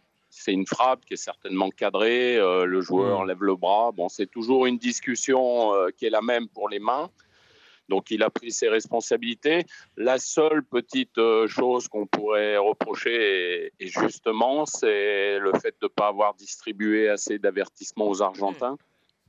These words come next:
Speaker 2: Mm.
Speaker 1: qui ont fait preuve, euh, d'une agressivité argentine, tout simplement. C'est leur façon de jouer, c'est
Speaker 2: Mm.
Speaker 1: leur, euh, c'est leur grinta. C'est, ça fait partie du, du contexte argentin. Ils ont une envie de gagner qui a encore hier été décuplée parce que, euh,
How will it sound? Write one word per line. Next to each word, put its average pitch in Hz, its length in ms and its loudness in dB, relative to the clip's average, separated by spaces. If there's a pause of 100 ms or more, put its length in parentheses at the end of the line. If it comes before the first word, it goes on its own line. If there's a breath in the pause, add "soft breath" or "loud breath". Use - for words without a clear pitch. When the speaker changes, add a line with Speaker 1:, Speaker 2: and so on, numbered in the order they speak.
(320)
Speaker 2:
Mm. 98 40 -6 (200)
Speaker 1:
qui 120 120 -4
ont 117 100 -2
fait 123 160 -2
preuve, 127 380 0
euh, 120 680 4
d'une 113 200 -2
agressivité 113 1160 0
argentine, 123 680 0
tout 123 120 -2
simplement. 117 580 -4 (600)
C'est 123 140 -4
leur 120 200 0
façon 127 340 -2
de 127 60 -4
jouer, 135 320 2
c'est 127 180 -4
Speaker 2:
Mm. 107 40 -2
Speaker 1:
leur, 92 220 0
euh, 92 240 2
c'est 110 140 -6
leur 104 180 0
grinta. 107 520 -2 (320)
C'est, 92 500 -4
ça 92 160 -14
fait 101 160 -10
partie 107 480 -10
du, 95 520 -8 (520)
du 92 140 -18
contexte - 500 -8
argentin. 107 640 -4
Ils 101 260 -6
ont 95 140 -2
une 95 220 -4
envie 104 480 -4
de 104 80 2
gagner 117 400 0
qui 101 240 -12
a 101 80 -2
encore 107 400 -2
hier 110 240 0
été 98 240 -8
décuplée - 500 -8
parce - 340 -8
que, 90 60 -8
euh, 80 420 -2